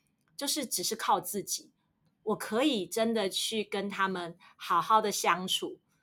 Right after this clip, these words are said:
我发现这个对我好重要哦，因为这个关系恢复之后，因为我开始懂得怎么当女儿之后，确实哦，我跟天父的关系，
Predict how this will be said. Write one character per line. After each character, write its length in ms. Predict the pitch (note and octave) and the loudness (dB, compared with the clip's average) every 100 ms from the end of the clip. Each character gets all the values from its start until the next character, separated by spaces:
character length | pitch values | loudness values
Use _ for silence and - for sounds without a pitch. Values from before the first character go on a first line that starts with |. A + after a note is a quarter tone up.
| _ _ - | _ _ -10
我 120 | G#3 | 0
发 160 | D4+ | 4
现 180 | E4+ F4+ | 6 4
这 80 | E4+ | 4
个 100 | C4 | 4
对 120 | C#4 | 6
我 120 | B3 | 6
好 320 | A#3 - G3 E3+ | 6 4 4 4
重 300 | B3 G#3+ G3 | 2 2 4
要 280 | G3+ E3+ | 6 6
哦， 180 | - - | 6 -2
因 180 | - B3+ | -4 -2
为 260 | C#4+ C4 B3 | 2 4 4
这 120 | C4 | 2
个 80 | A#3 | 2
关 220 | A3+ G#3+ | 4 4
系 180 | A3 G#3+ | 4 -2
恢 240 | - G3+ | 0 0
复 200 | G3+ G3+ | 0 -2
之 200 | F#3 F#3 | -4 -4
后， 360 | F#3 - F3+ D#3+ - - | -2 0 0 -2 -8 -8
因 140 | A#3+ C4 | -2 2
为 120 | C4 | 2
我 100 | F#3+ | 2
开 280 | - G#3 G#3+ | 0 0 0
始 300 | - F3 D#3 - - _ _ _ - | -2 -4 -6 -12 -20 _ _ _ 6
懂 360 | A#3+ G3 F3+ | 6 6 2
得 220 | G#3 F#3+ | -2 0
怎 160 | G3 F#3+ | 0 -2
么 120 | F3 | -2
当 320 | E3+ G#3 A3 | 4 4 4
女 200 | G#3 E3+ | 0 -2
儿 240 | D#3+ D#3+ D#3+ | -4 -4 -4
之 240 | - F#3 | -4 -4
后， 420 | F#3 - F3+ D#3 - _ _ _ _ _ | -4 0 0 0 -6 _ _ _ _ _
确 340 | - F#4 G4 | -2 4 6
实 280 | D#4 - G3+ | 6 6 6
哦， 340 | F#3+ G3 G3+ - - - _ | 8 8 6 -2 -20 -20 _
我 200 | G3+ F#3+ | 0 2
跟 200 | B3+ C4+ | 2 0
天 280 | C#4 C4+ C4 | 0 0 0
父 160 | C4 A3+ | 2 0
的 100 | F#3 | 2
关 280 | G3 F3 | 2 2
系， 520 | F#3+ - - F3 F3 | 2 -4 -4 -6 -8